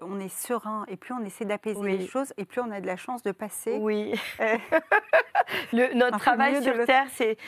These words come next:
Speaker 2: c'est justement, malgré nos épreuves, d'arriver à, à, à trouver, euh, euh, le, la paix intérieure, malgré ce qu'on vit, ce qu'on traverse. Puisque, euh, certaines personnes me disent : « Oui, mais moi, euh,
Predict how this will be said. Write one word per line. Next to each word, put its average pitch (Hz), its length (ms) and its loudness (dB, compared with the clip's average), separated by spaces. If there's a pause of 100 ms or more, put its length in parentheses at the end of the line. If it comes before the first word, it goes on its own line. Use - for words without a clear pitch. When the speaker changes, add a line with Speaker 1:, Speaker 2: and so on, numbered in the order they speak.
(140)
Speaker 2:
c'est 233 240 -2
justement, 226 580 0
malgré 208 380 0
nos 233 160 -2
épreuves, 208 720 2 (280)
d'arriver 220 880 2
à, 190 260 4
à, - 340 0
à 208 60 -4
trouver, 233 800 -4 (320)
euh, 196 220 2
euh, 190 340 0
le, 190 380 -2
la 202 220 0
paix 247 300 -2
intérieure, 202 840 -2
malgré 196 380 0
ce - 60 -16
qu'on 196 160 -6
vit, 196 180 -6
ce - 60 -16
qu'on - 120 -8
traverse. 254 300 -4
Puisque, - 280 -6 (380)
euh, 202 480 0
certaines 220 360 2
personnes 240 340 0
me 214 80 0
disent : « 202 220 -2
Oui, 220 120 0
mais 202 140 -2
moi, 233 360 4
euh, 185 220 2